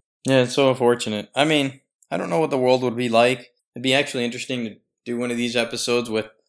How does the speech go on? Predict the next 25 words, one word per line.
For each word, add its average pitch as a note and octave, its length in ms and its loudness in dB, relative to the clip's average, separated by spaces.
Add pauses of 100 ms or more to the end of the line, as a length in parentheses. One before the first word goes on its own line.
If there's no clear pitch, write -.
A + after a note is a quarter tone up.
(160)
what A#2+ 120 -2
would B2 120 -2
the A#2 60 0
world A#2 240 2
be A#2+ 100 -2
like A#2+ 260 4
if G#2 120 -8
Gopher B2+ 380 -2
was A#2+ 200 0
the A2+ 120 -2
only A#2+ 220 0
thing A#2 200 -2
around. B2 360 -2 (400)
Uh, G#2+ 600 2
but, A2+ 300 2
um, A2+ 480 0 (640)
but B2 120 4
I C#3+ 80 8
think C#3 240 0
we're A#2+ 100 0
better A2 280 6
off G2+ 180 4
with G2 80 -6
the G2+ 80 -4
web. G2 280 -2